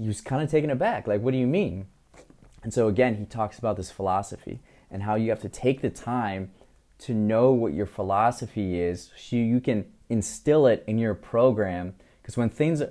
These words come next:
aren't going right, which they won't be at certain times, you have to stay true to your, your philosophy and your gut and what your intuition is telling you.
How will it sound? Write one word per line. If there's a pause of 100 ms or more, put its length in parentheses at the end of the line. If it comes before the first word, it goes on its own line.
(140)
aren't
going
right,
which
they
won't
be (120)
at
certain
times, (480)
you
have
to (200)
stay
true (180)
to
your,
your
philosophy
and
your
gut
and
what
your
intuition
is
telling
you.